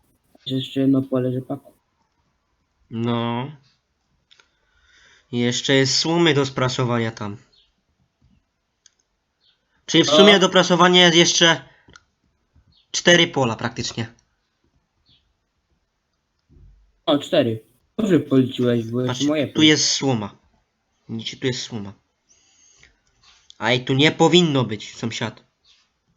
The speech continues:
Speaker 2: Tej słomy tu nie powinno być. O! Dobra, wzięło jakoś.
Speaker 1: Ty tam rób, a ja
Speaker 2: Tu to się nawet na przyczepę nie będzie tego zbierać, tylko od razu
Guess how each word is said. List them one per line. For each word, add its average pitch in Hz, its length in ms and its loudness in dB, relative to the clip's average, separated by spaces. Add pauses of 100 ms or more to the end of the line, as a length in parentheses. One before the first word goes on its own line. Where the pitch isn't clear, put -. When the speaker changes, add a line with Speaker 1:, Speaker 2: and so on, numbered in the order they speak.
(840)
Speaker 2:
Tej 110 140 -8
słomy 107 280 -10
tu 120 100 -14
nie 117 100 -8
powinno 123 320 -8
być. - 320 -12 (260)
O! 151 460 2 (1700)
Dobra, 110 300 -8 (180)
wzięło 113 340 -4
jakoś. 98 380 -14 (3500)
Speaker 1:
Ty - 100 -12
tam 110 400 -6
rób, 196 280 0 (160)
a 131 100 0
ja 120 380 -2 (140)
Speaker 2:
Tu 151 140 -8
to 147 160 0
się 143 140 -2
nawet 143 260 2
na 135 160 0
przyczepę 139 460 -2
nie 127 100 2
będzie 113 220 -4
tego 113 200 -4
zbierać, 127 480 -2
tylko 123 240 -6
od 120 100 -2
razu 117 380 -4